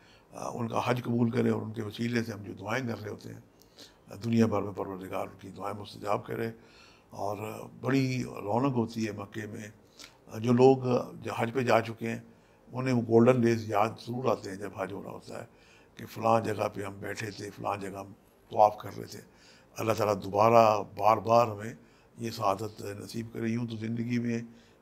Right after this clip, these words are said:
एक हाजी फ़र्ज है, लेकिन जो इमाम सज्जाद थे ज़ैनुल आबिदीन बिन हुसैन बिन अली, उन्होंने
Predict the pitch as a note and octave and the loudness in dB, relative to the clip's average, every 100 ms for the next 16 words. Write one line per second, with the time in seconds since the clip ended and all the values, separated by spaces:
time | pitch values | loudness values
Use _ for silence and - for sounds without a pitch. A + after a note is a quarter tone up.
0 | _ - C3 C#3 A#2+ A#2+ A#2+ B2 B2 - | _ -4 0 0 0 -2 0 -2 -2 -8
1 | _ _ - - A#2 - C3 B2+ B2+ A2+ | _ _ -20 -12 -4 2 4 4 4 2
2 | A2+ A2 G#2+ A2 A2 - _ _ _ G#2+ | -4 -6 -6 -6 -10 -18 _ _ _ -16
3 | G#2 G#2+ A2 A#2+ A#2 A2 G#2 A2+ A#2 - | -10 -2 2 4 2 0 0 4 4 2
4 | G#2+ G2+ G2 G2+ G2+ G3 F#3 A2 G#2+ G#2 | -10 -8 -8 -4 -2 -2 -4 -12 -12 -14
5 | G#2 _ _ _ - - G#2 A2 G#2+ G2 | -20 _ _ _ -20 -12 -6 -6 -6 -6
6 | G#2 G#2 G2 G2 G#2 A#2 A#2 - - _ | -6 -6 -10 -10 -6 -6 -6 -12 -20 _
7 | - - C3+ C3+ A#2+ A#2 A#2 A#2 | -14 -4 0 4 4 4 2 -2